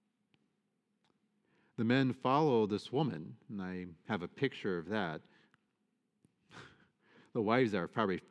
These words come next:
furious that the men are following this woman, that woman. Um, and they're going to go see Jesus.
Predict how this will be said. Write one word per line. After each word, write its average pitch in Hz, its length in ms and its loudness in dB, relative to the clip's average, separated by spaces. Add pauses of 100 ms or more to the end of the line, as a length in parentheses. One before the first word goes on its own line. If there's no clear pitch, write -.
(100)
furious 98 720 2 (240)
that 110 240 -4
the 107 80 -2
men 120 220 2
are 104 120 2
following 110 600 2
this 117 280 4
woman, 95 500 2
that 107 360 2
woman. 95 540 2 (480)
Um, 82 340 -6 (840)
and 123 120 0
they're 123 80 4
going 135 220 0
to 135 60 0
go 123 160 0
see 117 260 -4
Jesus. 92 840 -10